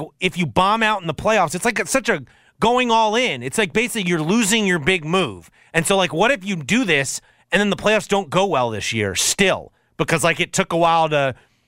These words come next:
inc-, you know, like, it's not the greatest fit or whatever. And then you're going into next year without any sort of flexibility to make any changes.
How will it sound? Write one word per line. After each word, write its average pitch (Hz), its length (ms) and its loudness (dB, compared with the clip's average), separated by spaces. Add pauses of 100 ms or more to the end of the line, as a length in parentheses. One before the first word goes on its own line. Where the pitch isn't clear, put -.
(160)
inc-, 170 300 -2
you 180 80 4
know, 175 120 2
like, 165 260 -2
it's 160 220 -6
not 185 280 2
the 165 60 -2
greatest 120 400 -4
fit 104 220 -4
or 110 140 -2
whatever. 143 560 0 (460)
And 185 240 0
then 233 180 2
you're 233 160 2
going 214 260 0
into 202 200 0
next - 320 -4
year 190 220 2
without 180 360 2
any 202 200 -2
sort 214 220 -2
of 190 80 -2
flexibility 190 720 0
to 160 80 0
make 170 220 0
any 185 180 0
changes. 170 600 -4